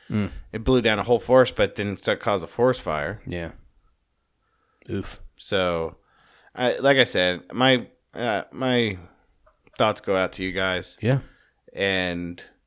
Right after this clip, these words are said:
Speaker 2: you know, hopefully these fuckers that are starting these fires,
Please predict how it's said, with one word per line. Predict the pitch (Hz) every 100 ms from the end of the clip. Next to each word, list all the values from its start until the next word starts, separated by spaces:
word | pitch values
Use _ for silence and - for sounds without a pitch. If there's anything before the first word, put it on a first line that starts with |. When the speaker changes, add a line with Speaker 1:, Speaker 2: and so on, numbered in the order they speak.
| _ _ _ _
Speaker 2:
you | 98 95
know, |
hopefully | 113 107 - 101 98
these | 87 101 -
fuckers | 104 107 98
that | 101 92
are |
starting | - 101 87
these | 92
fires, | - 95 92 92 - -